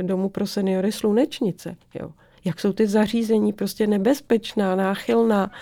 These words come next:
vlastně k tomu, aby tam ty lidé byli, byli zneužíváni nebo, eh, nebo diskriminováni. A ta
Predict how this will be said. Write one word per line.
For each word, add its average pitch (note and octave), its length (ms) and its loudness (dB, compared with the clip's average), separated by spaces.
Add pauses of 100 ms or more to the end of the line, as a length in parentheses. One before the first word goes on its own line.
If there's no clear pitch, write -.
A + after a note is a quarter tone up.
(320)
vlastně G3 280 0
k - 120 -14
tomu, G#3 380 2
aby F#3+ 160 0
tam F#3+ 300 -4
ty F#3+ 420 -4
lidé F#3 400 -4
byli, F#3+ 360 2 (100)
byli F3+ 380 0
zneužíváni G#3 1000 4
nebo, F#3+ 360 0 (560)
eh, F3 1000 -2
nebo F#3 240 0
diskriminováni. G3 1200 2 (400)
A G3 80 2
ta G3 260 4